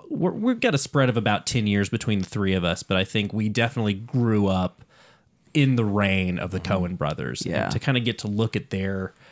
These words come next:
Speaker 1: their impact on American cinema and international cinema, uh, was really fun. Uh, and, and again, like, when you're playing with Coen-esque plots, you're getting to play with plots that are, you know, adjacent to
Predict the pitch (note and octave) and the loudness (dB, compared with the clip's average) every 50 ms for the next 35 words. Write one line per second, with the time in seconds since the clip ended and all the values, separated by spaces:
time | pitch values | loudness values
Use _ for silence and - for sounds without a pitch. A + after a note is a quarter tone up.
0 | - - - _ _ - G#2+ G2+ F#2+ - G#2 G2 G2 - G#2 F#2+ F2 F2+ - - | -20 -20 -20 _ _ 0 0 0 0 0 0 0 0 0 0 0 0 0 -2 -4
1 | F#2+ F#2 F#2 F#2 F#2 F2+ F#2 F2+ - G2 F#2 F#2 - - F#2+ F#2+ F#2+ G2 F2+ G#2+ | -2 -2 0 0 0 0 0 -2 -2 -4 -4 -4 -4 -4 -2 0 0 0 0 2
2 | C3 F3 F#3+ G3 G#3 G#3 E3+ B2+ G3+ F#3+ - - A2+ E2+ - - F2+ C2+ A#1+ - | 2 2 2 2 2 2 2 0 0 -2 -2 -4 -4 -4 -4 -6 -6 -8 -8 -10
3 | G1+ G1+ - - _ _ - F#2+ F#2 F2+ F#2 G2 G#2 G#2+ G#2+ A#2 C#3+ D3+ C#3+ C3 | -10 -12 -14 -16 _ _ -6 -4 -2 -2 0 0 0 0 2 4 4 4 4 2
4 | B2 - - G#2+ G2+ G2+ G2+ G2 F#2+ - - - - - - - _ _ _ - | 0 0 0 2 4 4 2 2 -2 -4 -10 -18 -20 -20 -20 -20 _ _ _ -2
5 | G#2 G2 G2 F#2+ G2 - B2+ - - F3 F3+ G3+ E3+ G#3 A#3 A3 C3 G2+ F#2+ G2 | 0 0 0 0 -2 -2 -4 -2 0 0 2 2 2 2 2 2 2 2 2 0
6 | - - A2+ A2 A2 A2 A2 G#2+ G#2+ G2+ F#2+ F#2+ - _ _ - - B2 A#2+ A#2+ | 0 0 0 0 2 2 2 2 2 0 -2 -6 -10 _ _ -6 -2 0 2 2
7 | A#2 B2 B2+ C3 B2 A#2+ A2+ A2 - - - - - A#2+ A2+ A2 G#2+ G2+ G2 G2 | 2 2 2 2 2 2 2 0 -2 -6 -12 -6 -2 0 0 2 2 2 2 2
8 | - - - - - - F#2+ F#2+ F#2 G2+ A#2+ - - - G2+ F2+ G2 F2+ F2+ F#2 | 0 -4 -8 -10 -4 0 2 2 4 2 2 0 -4 -4 -2 -2 0 0 0 0
9 | F2+ - - - G2 F#2+ F2+ F#2 - - - - F2+ F2 E2+ E2+ F2+ - - F2 | -2 -4 -2 0 0 2 2 0 -2 -4 -4 0 0 2 2 0 -2 -2 -4 -2
10 | D#2+ D2+ D#2+ D#2+ C#2 B1+ D2+ D#2 D2+ C#2+ D2+ F2 - F2+ E2+ D#2+ - - - - | -2 -2 -2 -4 -6 -6 -6 -4 -4 -2 -2 -2 -2 -2 -2 -2 -4 -8 -12 -14